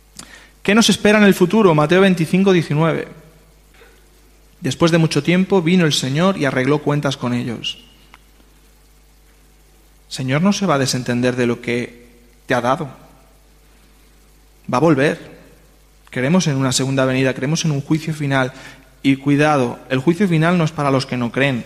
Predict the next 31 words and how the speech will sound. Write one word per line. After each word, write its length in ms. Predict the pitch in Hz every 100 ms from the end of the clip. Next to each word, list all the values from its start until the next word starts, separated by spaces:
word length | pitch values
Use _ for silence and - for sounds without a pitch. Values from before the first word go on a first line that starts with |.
| -
el 80 | 117
juicio 220 | 165 175
final 220 | 165 160
es 80 | 147
para 180 | 127 120
todos. 460 | 120 117 123 - - _ _ _ _ _ _ _ _ _ _ _ _ _ _ _ -
Pensamos 380 | 123 135 156
que, 240 | 156 147 131
"Ah, 80 | -
yo 120 | 185
he 60 | 165
creído 280 | 175 165 165
en 80 | 160
el 60 |
Señor, 340 | 143 131 143 147
ya 100 | 131
me 80 |
he 20 | 139
librado. 460 | 127 127 123 -
¡Uh, 340 | 403 427 403 339
bien! 540 | 294 403 381 294 226
Tengo 180 | - 196
pasaje 280 | 185 185 175
al 80 | 170
cielo 320 | 170 175 156
por 120 | 139
la 100 | 143
puerta 220 | 160 170
de 40 | 160
atrás". 320 | 151 151 131
No. 400 | 123 131 120 -